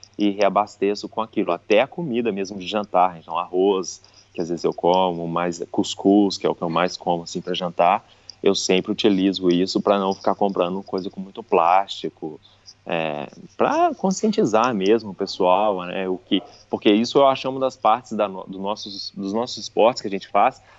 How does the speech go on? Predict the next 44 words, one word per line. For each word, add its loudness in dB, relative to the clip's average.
que 0
às 4
vezes -4
peca 0
um -4
pouco, -4
né, -12
Luiz? -10
A -4
gente -10
vai 2
pra 0
trilha, 0
eu 6
ia 4
pra 0
trilha 0
e, -4
cara, 0
pô, 0
você -8
come 2
cinco 0
barras 2
de -20
cereal 2
no -4
dia, 2
às -14
vezes, 0
cara. -12
É -10
cinco -8
embalagenzinha 0
plástica 2
ali -2
que -12
vai 0
pro -2
lixo -4
que -4
já 0
era, 4
né? -10